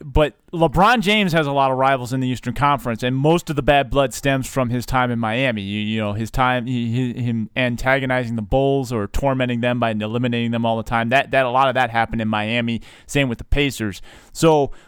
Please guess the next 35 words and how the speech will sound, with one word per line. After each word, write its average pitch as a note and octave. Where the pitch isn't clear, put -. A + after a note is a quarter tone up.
there's A3+
no, F#3
you D#3+
know, C#3
there's G#3+
no C4
good D#3
blood C#3
between A2+
these G#2
two G#2+
teams. G2+
Uh, G#2+
you A2
know, A#2
there's A#2+
no D3+
love C3+
lost B2+
or B2+
anything B2
like A#2
that. A#2+
Uh, A2+
I G#3+
think F#3
the D3
Pacers D#3+
are C#3+
going C#3+
to D3
be C3+
a B2
chippy D3+
team. F3+